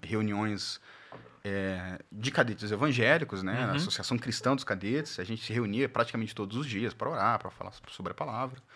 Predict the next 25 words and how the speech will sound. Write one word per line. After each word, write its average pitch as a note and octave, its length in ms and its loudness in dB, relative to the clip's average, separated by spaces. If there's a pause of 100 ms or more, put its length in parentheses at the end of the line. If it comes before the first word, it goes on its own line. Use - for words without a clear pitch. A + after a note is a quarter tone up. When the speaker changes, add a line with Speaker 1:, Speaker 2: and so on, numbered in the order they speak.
(500)
Speaker 1:
E F#3+ 140 0
eu G#3 80 10
fui G3+ 220 2
lá F3 100 12
me G#3 100 10
despedir D#3+ 560 0
deles. B2+ 540 4
Eu B2+ 80 -4
falei, D3 140 0
"Pessoal, C3 380 8
Speaker 2:
Uhum. A2+ 40 8 (180)
Speaker 1:
ó, F#2+ 40 -8
eu A2 200 -6 (400)
vou C3+ 240 6
pedir B2+ 300 0
desligamento B2 600 4
da A2 80 2
academia, A2+ 640 4
Speaker 2:
Uhum. A#2 160 -4 (400)
Speaker 1:
não C3+ 120 0
quero A#2+ 180 10
mais G#2 220 4
isso A2+ 160 0
pra G2+ 120 -2
mim, C#3+ 560 6